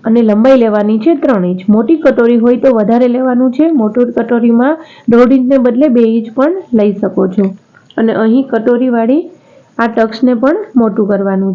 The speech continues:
છે. અહીં એને વાળી લઈએ અને કટોરીનો શેપ તમને હું બતાવી દઉં છું. તો હવે કટોરીનો શેપ પરફેક્ટ આવી ગયો છે, તમે જોઈ શકો છો શેપ સરસ રીતના આવી ગયો છે. તો નીચે આપણે બેલ્ટ મૂકીને પણ જોઈ લઈએ, પરફેક્ટ શેપ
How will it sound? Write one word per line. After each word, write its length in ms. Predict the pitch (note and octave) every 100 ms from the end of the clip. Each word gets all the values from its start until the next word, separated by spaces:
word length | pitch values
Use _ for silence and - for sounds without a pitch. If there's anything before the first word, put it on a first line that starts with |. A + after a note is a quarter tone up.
| F#3
છે. 140 | F#3 - _ _ _ _ _ _ _ - _ _ _ _ _ - _ _ _ _ _ _ _ - _
અહીં 260 | A#3 G#3+ A#3+
એને 160 | B3 D4
વાળી 260 | B3 G#3 A#3+
લઈએ 280 | A#3+ C4 C#4+ A3+
અને 120 | A3 A3
કટોરીનો 540 | G#3 A3 A3 A3+ A#3 A#3
શેપ 160 | B3 B3+
તમને 240 | A#3 A#3 A#3
હું 120 | B3+ C4+
બતાવી 360 | F#3 F#3+ F#3+ G3
દઉં 160 | F#3+ F#3+
છું. 120 | G#3 G3 - _
તો 40 | -
હવે 80 | A#3+ A#3+
કટોરીનો 480 | A3 A#3 A#3 A#3 A#3 A#3+
શેપ 180 | A#3+ -
પરફેક્ટ 520 | B3 A#3+ - C4 C4 G3+
આવી 180 | G3+ A3
ગયો 240 | A3 A#3 A#3+
છે, 100 | C#4 E4+
તમે 220 | G#3+ G#3
જોઈ 240 | F#3+ G#3+ A3
શકો 260 | A#3 A#3 B3+ B3+
છો 80 | E4 E4+
શેપ 180 | A3+ A3 -
સરસ 320 | A3 A#3 A3
રીતના 280 | A3+ A#3 D4 D#4
આવી 180 | G3+ G3
ગયો 260 | G3 G3 G3 F#3
છે. 80 | F#3+ - - - -
તો 120 | C4 A#3
નીચે 240 | A#3 B3+ A#3
આપણે 200 | A3+ C4+
બેલ્ટ 260 | A3 A3+ B3
મૂકીને 320 | B3 C4 C4
પણ 240 | C4 C4
જોઈ 240 | A#3+ C4 C4
લઈએ, 180 | C4 D4+ D4+
પરફેક્ટ 400 | G#3+ G#3 C4 C4 -
શેપ 240 | C4 C#4+